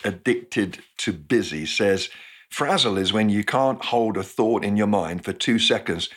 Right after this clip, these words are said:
before it disappears into thin air. Frazzle is when you can't concentrate on A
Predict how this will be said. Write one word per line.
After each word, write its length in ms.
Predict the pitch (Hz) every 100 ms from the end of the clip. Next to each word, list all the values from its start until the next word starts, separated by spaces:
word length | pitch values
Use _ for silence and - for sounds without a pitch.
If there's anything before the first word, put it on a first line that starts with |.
| - _
before 400 | 120 - 120 107
it 100 | 107
disappears 720 | 120 107 110 - 101 82 90
into 300 | 95 92 98
thin 340 | 92 - 110 110
air. 320 | 120 80 65 - - -
Frazzle 500 | - 160 165 135 117
is 140 | 113
when 160 | 107 113
you 80 | 120
can't 380 | 120 135 120 -
concentrate 640 | 123 107 104 98 101 98
on 160 | 101 98
A 380 | 127 82 92